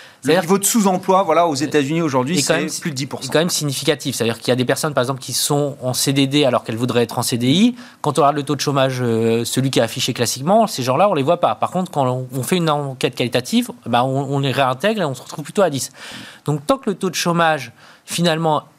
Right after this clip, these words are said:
Speaker 1: reste très élevé, de notre point de vue, la hausse des salaires, en tout cas, nous, chez,
Speaker 2: Ouais, ouais.
Speaker 1: chez Sanso,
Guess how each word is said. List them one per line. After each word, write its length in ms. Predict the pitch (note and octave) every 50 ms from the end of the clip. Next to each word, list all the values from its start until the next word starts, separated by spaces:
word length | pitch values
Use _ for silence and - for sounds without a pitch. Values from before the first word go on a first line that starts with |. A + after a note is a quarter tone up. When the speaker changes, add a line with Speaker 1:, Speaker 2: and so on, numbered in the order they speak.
| - - -
Speaker 1:
reste 320 | A2 A#2 D#3 E3+ - -
très 200 | - - C#3 B2+ C3
élevé, 220 | B2+ C3+ F#3 A#3
de 120 | G3 E3+ C#3+
notre 160 | C3+ C3 C3
point 220 | - - C#3+ C#3
de 40 | C#3
vue, 140 | C#3+ F#3+ A3
la 200 | G#3 D3+ B2 - -
hausse 140 | F#3 G3 E3
des 100 | D#3+ D#3
salaires, 600 | - - D3+ C3+ D3 F3+ G#3 A3+ A3+ G3+ D3+ - - -
en 40 | G#2+
tout 80 | - -
cas, 140 | B2+ A2
nous, 280 | G#2+ B2+ C#3 D#3+ E3+ E3
chez, 160 | C#3 - C3
Speaker 2:
Ouais, 60 | C3
ouais. 360 | D#3+ F3+ E3+ B2 A2 C3+ - -
Speaker 1:
chez 200 | - - - A2
Sanso, 480 | - A#2 A2+ A#2 - - G3 A3 A3